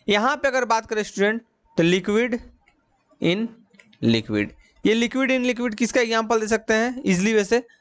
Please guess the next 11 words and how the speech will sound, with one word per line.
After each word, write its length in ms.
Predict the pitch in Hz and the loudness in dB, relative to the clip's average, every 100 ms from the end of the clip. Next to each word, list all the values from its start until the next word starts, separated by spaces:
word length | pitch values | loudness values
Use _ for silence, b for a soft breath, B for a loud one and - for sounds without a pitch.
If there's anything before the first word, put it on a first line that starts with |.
| b - | b -2
आप 180 | 170 | 0
बोल 220 | 170 175 165 | 0 -2 0
सकते 280 | 170 - | -2 0
हैं 240 | 160 196 - _ _ - | -2 -2 -6 _ _ -4
इंक 280 | 147 143 120 | 0 2 2
का, 340 | 104 104 98 - | 0 -2 -4 -6
इंक 200 | 170 185 | -2 0
बोल 220 | 185 202 190 | 2 2 0
सकते 260 | 202 196 | -4 -2
हैं 60 | 180 | -2
स्टूडेंट। 320 | 190 202 | 0 -2